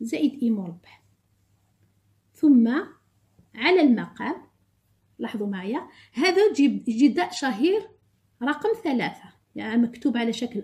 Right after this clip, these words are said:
أ ناقص ب في أ زائد ب. إذا هذا نعلم أنه يساوي أ مربع ناقص ب مربع، إذا هنا راح يساوي لي اثنين مربع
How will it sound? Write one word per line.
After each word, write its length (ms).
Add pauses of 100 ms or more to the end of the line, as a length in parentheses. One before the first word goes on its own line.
أ 120
ناقص 420
ب 380 (680)
في 340
أ 380
زائد 340
ب. 140 (1800)
إذا 320 (180)
هذا 580
نعلم 320
أنه 460
يساوي 580
أ 240
مربع 520
ناقص 280
ب 80
مربع، 580 (360)
إذا 100
هنا 540
راح 160
يساوي 460
لي 80
اثنين 520
مربع 680